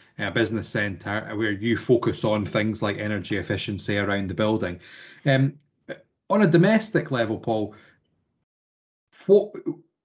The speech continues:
to what degree did you use the E P C when you were considering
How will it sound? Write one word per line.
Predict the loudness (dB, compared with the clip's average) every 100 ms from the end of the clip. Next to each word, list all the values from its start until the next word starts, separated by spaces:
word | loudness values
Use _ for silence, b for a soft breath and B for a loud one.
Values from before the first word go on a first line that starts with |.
| _ _ _ _ 2
to | 4
what | 6 4 4
degree | 0 4 2
did | 2 -2
you | -2
use | 4 4 4
the | 0 -6
E | -8
P | -8 -8
C | -4 -2 0
when | -2
you | -2
were | -4
considering | -6 -8 -4 -4 -2 -4 -6